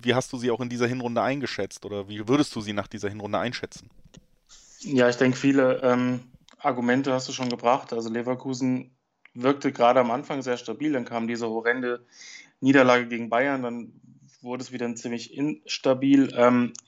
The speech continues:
Speaker 2: insgesamt finde ich bei Leverkusen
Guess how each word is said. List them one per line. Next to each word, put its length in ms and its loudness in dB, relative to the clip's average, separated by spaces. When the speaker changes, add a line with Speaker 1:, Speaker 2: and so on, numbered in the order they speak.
Speaker 2:
insgesamt 720 2
finde 760 -2
ich 180 -4
bei 120 6
Leverkusen 760 2